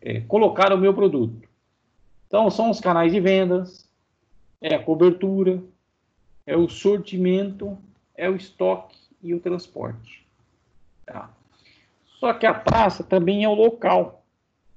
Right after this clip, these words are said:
aonde eu vou colocar o meu produto, aonde eu vou, é, distribuir o meu produto. E outra questão está no preço. Tá?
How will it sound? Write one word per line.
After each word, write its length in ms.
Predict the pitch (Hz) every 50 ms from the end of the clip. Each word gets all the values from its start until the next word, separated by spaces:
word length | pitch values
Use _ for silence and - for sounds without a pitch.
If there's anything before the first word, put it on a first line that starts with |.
| - _
aonde 540 | - 165 160 160 160 165 175 175 170 170
eu 80 | 185 180
vou 200 | 151 160 170 165
colocar 440 | - 175 175 170 170 - 165 156 160
o 40 | 156
meu 140 | 151 156
produto, 500 | - - 160 160 139 127 120 113 113 -
aonde 220 | 131 - 143 143 147
eu 60 | 135
vou, 280 | 117 120 135 147 156 - - _ _ _ _ _ _ _ _ _ _ _ _ _ _ _ _ _
é, 340 | - 117 110 107 110 107 107
distribuir 540 | 101 117 127 117 - - 151 143 147 147 147
o 60 | 143
meu 160 | 139 139 139
produto. 500 | - - 160 143 123 123 117 113 - - - _ _ _ _ _ _ _ _ _ _ _ - - - _ _ _ - - - - - - - -
E 80 | 190 208
outra 260 | 240 277 339 294 -
questão 720 | 226 202 147 110 - - 202 233 233 190 - - - - _ _ _ _ _ _ _ _
está 200 | _ _ 196 196
no 120 | 240 226
preço. 420 | - 185 185 180 - - - - _ _ _ _ _ _ _ _ _ _ _ - - - - - - _ _ _ _ _ _ _ _ _ _ _ - _ _ _ _ _ - - - - - _ - - -
Tá? 240 | - - 135 131